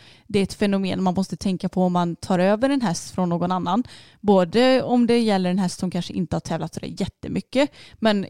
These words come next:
kanske framförallt när man köper en häst som är en läromästare som kanske har gått, eh, ganska högt och som har varit jätteduktig med föregående ryttare,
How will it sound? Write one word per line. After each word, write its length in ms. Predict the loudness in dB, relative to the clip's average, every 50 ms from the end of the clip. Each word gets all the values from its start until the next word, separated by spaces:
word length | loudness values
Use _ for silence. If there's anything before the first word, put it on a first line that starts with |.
| -10 -6
kanske 340 | -4 -4 -4 -2 -4 -4
framförallt 640 | -2 0 -2 -2 -2 -2 -2 -2 -2 -2 -2 _ -4 -2
när 80 | 2
man 140 | 2 2 2
köper 360 | 2 0 -2 -2 0 -2 -2
en 140 | -2 -2 -4
häst 300 | -4 -6 -6 -6 -8 -6
som 200 | -6 -4 -2 -2
är 140 | -2 -2 -2
en 220 | -2 -2 -2 -4 -6 _ -6
läromästare 680 | 0 0 2 2 2 0 -2 -2 -2 -2 -2 -2 -2 -2
som 160 | -2 -4 -2
kanske 200 | -2 -2 -2 -2
har 60 | -2
gått, 380 | 0 0 -2 -2 -2 _ -2 0
eh, 120 | 0 0 0 -4 -14 -20 -16 _
ganska 260 | -2 -2 0 2 2 2
högt 420 | 2 2 0 -2 -10 -12 -4 0
och 320 | 2 4 6 6 4 4 0 -6 -20 -20 _ -10
som 260 | -2 2 2 4 4
har 180 | 4 4 2 2
varit 300 | 2 -2 -4 -4 -4 -4
jätteduktig 640 | -4 -2 0 -2 -2 -2 2 0 0 0 0 -2 0
med 120 | 0 0 0
föregående 360 | 0 0 2 2 0 0 0
ryttare, 360 | -2 -2 0 0 0 0 0